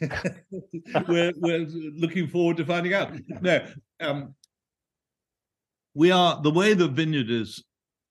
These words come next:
uh, set up around the world is that when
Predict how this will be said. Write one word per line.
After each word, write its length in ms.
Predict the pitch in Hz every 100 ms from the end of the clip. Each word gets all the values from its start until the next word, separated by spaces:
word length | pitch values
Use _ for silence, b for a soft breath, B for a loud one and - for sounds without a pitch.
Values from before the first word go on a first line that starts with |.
| _ -
uh, 160 | 117 - - - -
set 220 | 156 135
up 200 | 113 101
around 280 | 107 104 98
the 80 | 92
world 500 | 98 90 87 95 - _ b b b _ _ - - _ _ _ _ _ _ -
is 220 | 151 123
that 260 | 113 139 139
when 600 | 147 151 160 180 175 156